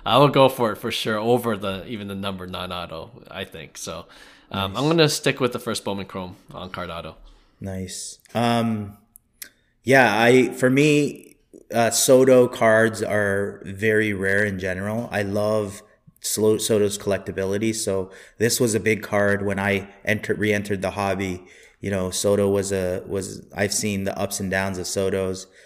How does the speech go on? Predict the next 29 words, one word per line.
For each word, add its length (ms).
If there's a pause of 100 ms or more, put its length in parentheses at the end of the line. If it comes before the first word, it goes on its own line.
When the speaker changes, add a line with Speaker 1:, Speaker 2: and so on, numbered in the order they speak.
(380)
Speaker 2:
Um, 720 (120)
but 720 (840)
I 140
think 280
the 120
on-card 560
auto 400
is 400
a 240
huge 500
card 420
that's 280
gonna 240
age 320
really 280
well. 440 (600)
Y-, 300 (120)
like, 220
Speaker 1:
Mm. 140
Speaker 2:
I 120
know 720
his 220
seventeen-year-old 680
picture 380
isn't 400
the 80
greatest, 580
but 340 (300)
I, 200